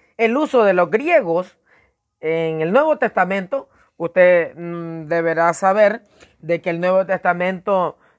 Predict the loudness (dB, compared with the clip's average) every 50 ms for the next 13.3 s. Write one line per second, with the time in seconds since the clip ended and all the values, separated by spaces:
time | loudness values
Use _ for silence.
0 | _ _ -12 -4 -2 0 0 2 2 2 2 0 0 0 0 0 0 -2 -2 -2
1 | 0 0 0 0 -2 -4 -8 -8 -6 -6 -4 -4 -4 -6 -8 -10 -8 -6 -4 -2
2 | 0 0 -2 -2 0 -2 -2 -2 -4 -4 -4 -4 -4 -4 -4 -4 -4 -2 -2 -2
3 | -2 -2 -2 0 2 2 2 2 0 _ _ _ _ _ _ _ _ -20 _ _
4 | -4 -2 0 0 0 -2 -2 -4 -6 -6 -4 -4 -4 -2 -2 0 0 0 -2 -2
5 | -4 -8 _ _ _ _ _ _ -12 -8 -4 -2 -2 0 0 0 0 0 -2 -2
6 | -6 -8 -10 -8 -4 -4 -4 -4 -4 -6 -6 -6 -6 -4 -6 -6 -4 -6 -6 -4
7 | -4 -4 -4 -4 -4 -2 0 0 0 0 -2 -2 -2 -2 -2 -4 -4 -4 -4 -6
8 | -6 -6 -6 -4 -2 0 0 0 0 0 -2 -4 -6 -10 -8 -6 -6 -6 -8 -8
9 | -8 -6 -6 -6 -8 -12 _ _ _ -10 -4 -2 0 0 0 -2 -2 0 0 0
10 | 0 0 -4 -6 -8 -8 _ _ _ _ _ _ -16 -12 -8 -6 -6 -6 -6 -6
11 | -8 -6 -6 -8 -8 -6 -4 -4 -4 -4 -4 -4 -4 -4 -2 0 0 0 0 0
12 | 0 -2 -4 -4 -8 -8 -8 -6 -2 2 2 2 2 0 -2 0 2 2 2 2
13 | 2 -2 -4 -4 -6